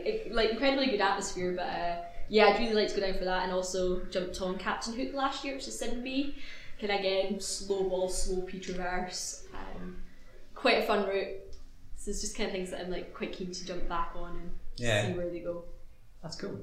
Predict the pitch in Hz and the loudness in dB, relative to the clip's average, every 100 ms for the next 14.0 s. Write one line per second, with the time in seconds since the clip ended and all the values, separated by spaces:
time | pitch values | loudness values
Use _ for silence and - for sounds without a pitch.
0 | - - - - - - 214 208 202 180 | -10 -6 -4 -4 -4 8 10 12 12 12
1 | 160 202 208 208 185 160 156 127 131 - | 12 12 12 8 8 8 8 8 8 6
2 | 151 131 - 113 101 104 - - - 110 | 4 2 2 2 4 2 0 -10 -8 -6
3 | 120 123 - 117 120 131 - - 95 - | -4 -4 -4 -4 -2 -2 -4 -6 -8 -6
4 | - 147 175 180 170 156 - 151 135 - | -2 4 6 10 10 10 6 2 2 -2
5 | - 135 131 110 - - - - - - | 2 4 4 2 -2 -2 -2 -6 -10 -12
6 | - - 123 123 120 120 120 120 127 117 | -10 0 4 4 2 2 2 2 0 -6
7 | - - 147 156 127 104 123 - - - | -10 -6 2 2 4 0 -2 -4 -8 -8
8 | - - - - 214 101 214 - 120 104 | -10 -10 -10 0 2 2 0 -4 -2 0
9 | 104 - - - 240 285 240 - - - | -2 -6 -2 6 8 12 10 8 0 -8
10 | - - - - - - - - - - | -8 -6 -6 -6 -6 -6 0 2 4 4
11 | 240 254 247 170 165 160 - 269 254 185 | 6 6 6 6 6 6 6 6 6 6
12 | 247 247 226 175 - 120 123 - 151 202 | 4 6 6 6 4 2 0 -4 -4 0
13 | 220 214 165 156 165 165 156 135 131 | 2 2 2 4 6 6 6 4 2